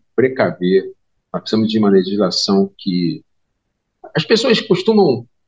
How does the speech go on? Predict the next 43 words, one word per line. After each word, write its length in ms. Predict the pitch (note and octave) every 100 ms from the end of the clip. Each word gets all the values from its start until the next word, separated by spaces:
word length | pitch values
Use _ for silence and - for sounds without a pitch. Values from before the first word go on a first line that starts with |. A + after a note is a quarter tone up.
| _ _ _ -
é, 600 | B2+ A#2+ A2 G#2 F#2 - _ _ _ _ _ _ _ _ _ _ _ _ _ _ _ _ _ _ _
de 80 | -
modo 260 | B2 D3 C3+
geral, 300 | A#2+ B2+ B2+
os 140 | A#2+
servidores 460 | B2 G#2 F#2 A#2 - -
públicos, 380 | C3 G#2+ G#2+
né, 80 | A2
a 220 | A2 F#2 G2
gente 220 | A#2+ -
realmente 280 | C3 C3 -
se 100 | -
preocupa 300 | G2 - -
com 60 | F#2+
o 40 |
salário, 380 | F#2+ F#2 A2+ G2
e 40 |
eu 120 | G#2
acho 220 | G2 - F#2+
justo 280 | G#2+ C3
se 80 | -
preocupar 300 | F#2 F2 F#2
com 80 | -
o 20 |
salário, 440 | - E2+ - F#2+ F3
lógico, 360 | G#3+ G#3 - _ _ _ -
mas 300 | A2+ A#2 -
nós 100 | B2
precisamos 260 | - C3+ C#3
também 140 | C3+
de 120 | C3+
garantias 840 | C3 C3+ C3+ C#3 - - E3+ - -
para 120 | - F#3+
trabalhar. 380 | - F#3 F#3 E3+ _ _ _ _ _ _ _ _ _ _ _ _ _ -
Né, 80 | F2
garantias 460 | A#2 G#2+ - D3
de 80 | C#3
que 100 | C#3
você 240 | C3 -
não 100 | C#3+
vai 120 | B2 A2
ser 140 | C3+
perseguido 760 | B2 A#2 A#2 G#2 C3 A#2 F#2